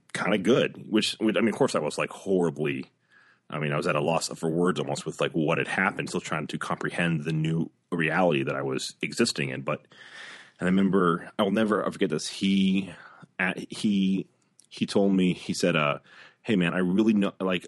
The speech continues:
I appreciate that you're trying to, like, be s-, be strong, but you don't have to lie to me. Like, how are you doing?" And I remember just going, "No, I'm actually,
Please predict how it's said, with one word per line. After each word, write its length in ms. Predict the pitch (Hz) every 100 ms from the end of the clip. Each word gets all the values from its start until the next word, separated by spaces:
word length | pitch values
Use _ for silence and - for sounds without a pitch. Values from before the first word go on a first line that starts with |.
| -
I 300 | 90 92 90 -
appreciate 460 | - - 110 -
that 100 | 80
you're 80 | 90
trying 380 | - 95 85 82
to, 100 | 78
like, 400 | 71 69 69 - - _ -
be 140 | 87
s-, 340 | 82 - - - - 85
be 160 | 87
strong, 440 | - - 95 87 82
but 100 | 87
you 100 | 85
don't 220 | 101 98
have 140 | 87
to 100 | 85
lie 180 | 82 82
to 60 | 78
me. 120 | 71
Like, 320 | 57 73 - - - - -
how 200 | - 92
are 80 |
you 120 | 90 73
doing?" 240 | 82 80
And 100 | 69
I 40 |
remember 200 | 78 78
just 100 | 71 -
going, 140 | 80
"No, 180 | 85 113
I'm 160 | 87 -
actually, 540 | - - 147 139